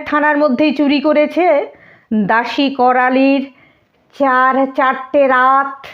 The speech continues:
আর কোচিং ফেরত পরমাকে অন্ধকারে নষ্ট করেছে পাঁচজন কাপুরুষ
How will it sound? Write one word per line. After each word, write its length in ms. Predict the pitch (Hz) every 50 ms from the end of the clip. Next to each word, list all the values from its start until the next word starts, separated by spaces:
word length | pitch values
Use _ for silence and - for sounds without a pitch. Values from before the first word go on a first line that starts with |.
| - - _ _ _ _ _ _ _ _ _ _ _ _ _ _ _ _ _ _ _ _ _
আর 640 | 226 202 185 180 190 196 214 226 220 196 190 196 226 - - _ _ _ _ _ _ _ _ _ _ _ _ _ _ _ _ _ _ - - _ _ _ _
কোচিং 440 | - 285 277 277 277 311 311 311 302
ফেরত 580 | - - 294 302 294 302 311 320 320 311 - -
পরমাকে 500 | - 285 277 269 285 277 277 277 277 311
অন্ধকারে 720 | 269 247 262 277 294 285 285 294 311 302 302 269 269 269 269
নষ্ট 360 | 269 262 262 262 262 - 277
করেছে 760 | 262 269 262 254 262 254 262 - 294 302 294 302 339 330 339 - - - - _ _ -
পাঁচজন 600 | 254 240 247 233 202 185 - - 277 269 269 262
কাপুরুষ 1040 | 262 262 247 247 247 247 294 285 294 320 349 370 370 359 - - - - - -